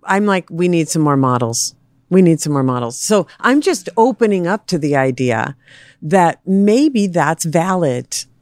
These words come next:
That's all. Maybe that's a valid way to go if, if your story doesn't happen.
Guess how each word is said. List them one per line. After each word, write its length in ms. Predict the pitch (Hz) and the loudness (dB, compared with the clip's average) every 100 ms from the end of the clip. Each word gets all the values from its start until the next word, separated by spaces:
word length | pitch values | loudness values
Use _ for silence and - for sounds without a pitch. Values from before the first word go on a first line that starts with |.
| _ | _
That's 240 | - 240 - | -4 -2 0
all. 220 | 135 147 _ _ _ _ - | -2 -2 _ _ _ _ -6
Maybe 440 | 185 226 311 254 | 2 4 4 2
that's 280 | 208 185 180 | 2 0 -2
a 40 | 180 | -2
valid 300 | 170 170 165 | 0 0 0
way 80 | 175 | -4
to 80 | |
go 380 | 185 277 277 214 - - | 0 0 2 0 -4 -6
if, 180 | - 214 _ _ _ - | 0 0 _ _ _ 0
if 200 | 202 196 | 0 0
your 240 | 226 320 | 0 0
story 340 | - 160 123 | -2 -6 -4
doesn't 320 | 139 135 - 139 | -4 -6 -6 -6
happen. 500 | 139 - - - | -6 -6 -10 -10